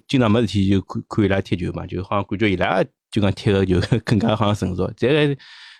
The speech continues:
但我觉着搿辰光好像帮伊拉是勿好接近的。就后头有趟，我就几趟好像好像慢慢就开始进入初中之后，好像有辰光就会得帮伊拉踢踢球个。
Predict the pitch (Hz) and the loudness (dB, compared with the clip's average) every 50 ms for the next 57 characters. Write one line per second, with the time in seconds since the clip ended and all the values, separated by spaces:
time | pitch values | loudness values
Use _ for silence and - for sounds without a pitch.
0 | _ - - 107 110 113 117 113 107 110 110 117 120 113 113 - - - 120 123 | _ -2 0 2 2 4 4 4 4 4 4 2 2 2 2 0 0 0 2 2
1 | 120 113 107 117 110 101 - 117 107 98 95 95 95 98 95 92 92 - - 101 | 2 2 2 2 0 0 0 0 0 0 2 2 2 0 0 -2 -2 -2 0 0
2 | 107 107 104 92 95 95 92 87 101 107 139 156 139 113 104 104 104 190 240 208 | 0 0 0 0 0 0 0 2 2 2 2 4 4 4 4 4 4 4 4 2
3 | 151 - 135 113 107 104 101 92 101 98 110 95 101 95 95 95 92 92 98 107 | 2 2 2 2 2 2 2 2 0 0 0 0 2 2 2 2 0 0 2 0
4 | 95 95 101 95 87 92 101 110 - - 101 92 - 98 90 - - - 95 - | 0 0 0 0 2 2 2 0 0 0 -4 -4 -2 -4 -6 -6 -4 -4 -4 -4
5 | - _ - - - - - _ _ _ _ _ - 117 110 113 113 - - 233 | -6 _ -20 -20 -20 -20 -20 _ _ _ _ _ 0 2 2 2 2 2 0 2
6 | - 170 117 101 95 82 107 95 90 87 90 101 104 104 98 95 95 92 90 107 | 2 2 2 0 0 2 2 2 2 2 2 2 2 2 2 2 2 2 2 0
7 | 95 95 - - - 92 101 85 85 90 85 - 101 | 0 0 0 -2 -2 -2 -2 -2 -2 -4 -6 -8 -10